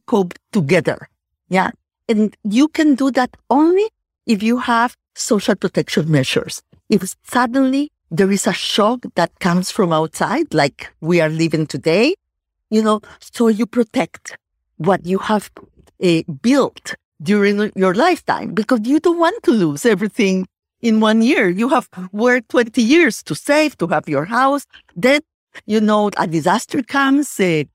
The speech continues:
uh, be, you know, floods or be something else, and you lose everything.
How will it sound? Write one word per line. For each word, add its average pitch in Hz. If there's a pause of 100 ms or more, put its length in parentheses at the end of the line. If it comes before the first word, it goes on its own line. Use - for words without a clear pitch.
(340)
uh, 156 (240)
be, 190 (180)
you 175
know, 156
floods 208
or 165
be 160
something 156
else, 294
and 202
you 233
lose 311
everything. 170